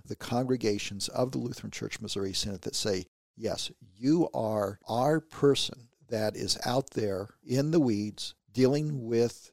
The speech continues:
ministry in a very unique situation." And so I always look back to where my call does come from, but it is not a parish call by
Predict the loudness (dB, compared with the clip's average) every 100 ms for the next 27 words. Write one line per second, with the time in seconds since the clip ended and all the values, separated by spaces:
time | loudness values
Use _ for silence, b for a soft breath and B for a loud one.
0 | _ -12 -2 0 0 -2 -6 -8 -10 -20
1 | _ -8 -4 0 6 6 6 2 -4 -12
2 | -20 -20 -18 -8 -6 -6 -14 -12 -4 -2
3 | -2 -2 -4 -4 -8 -12 -16 _ _ _
4 | _ -4 2 2 2 2 6 6 6 2
5 | _ 2 8 10 8 4 -4 -2 -2 -2
6 | -6 -8 -4 -2 0 -2 -4 -10 -20 -12
7 | -8 -4 -6 -8 _ -2 0 0 2 0
8 | 0 -2 -4 -4 -6 -10 -12 _ _ _
9 | _ _ 0 2 4 4 2 2 0 0
10 | 0 -2 -2 -6 -4 2 4 4 0 -8
11 | -10 _ -4 0 2 0 -2 -4